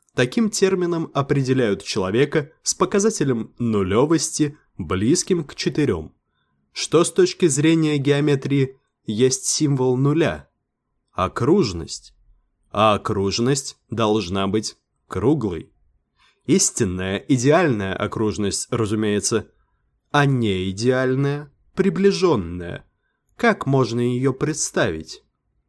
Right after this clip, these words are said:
Конечно, с помощью какого-то правильного многоугольника,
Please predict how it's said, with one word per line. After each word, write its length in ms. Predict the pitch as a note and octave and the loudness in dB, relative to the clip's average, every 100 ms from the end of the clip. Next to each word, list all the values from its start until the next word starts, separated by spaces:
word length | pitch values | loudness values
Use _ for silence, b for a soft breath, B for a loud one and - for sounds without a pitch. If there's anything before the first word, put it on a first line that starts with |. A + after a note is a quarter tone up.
| _ _ _ _ - | _ _ _ _ 0
Конечно, 680 | A#2+ G2 G2 G#2+ - E3 D#3+ _ | 0 2 0 0 -2 -4 -6 _
с 160 | - - | -8 -6
помощью 560 | - A2+ F#3 G#3+ - A3 | 0 2 2 2 -2 -2
какого-то 640 | G3+ F#3+ B2 C3+ D3 F3 | -2 2 2 2 2 0
правильного 880 | E3+ - A#2 G2 G#2 A#2 A#2+ A#2+ C3+ | 0 -4 -2 0 0 0 0 0 0
многоугольника, 1120 | C3 C3 C3 C#3+ D3+ F3 C#3 F#2 F2+ - F#2 | 2 2 2 2 4 2 2 -2 -6 -8 -8